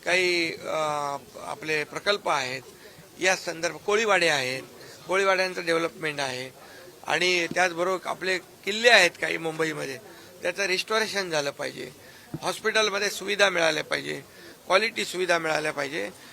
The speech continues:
आणि काही इक्विपमेंटची आवश्यकता आहे. तर अशा सर्वच चर्चा जिल्हा नियोजन बैठकीत झाल्या होत्या आणि त्या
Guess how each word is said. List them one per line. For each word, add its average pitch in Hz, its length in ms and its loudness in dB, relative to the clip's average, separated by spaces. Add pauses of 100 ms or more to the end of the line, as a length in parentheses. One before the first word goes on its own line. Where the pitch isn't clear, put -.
(160)
आणि 185 160 2
काही 196 280 4
इक्विपमेंटची 196 680 -2
आवश्यकता 165 560 0
आहे. 135 180 -2 (500)
तर 220 200 6 (1040)
अशा 226 240 4
सर्वच 226 460 4
चर्चा 202 520 4 (240)
जिल्हा 190 220 4
नियोजन 185 440 -2
बैठकीत 165 460 -4
झाल्या 147 220 0
होत्या 214 200 2
आणि 240 120 0
त्या 185 280 4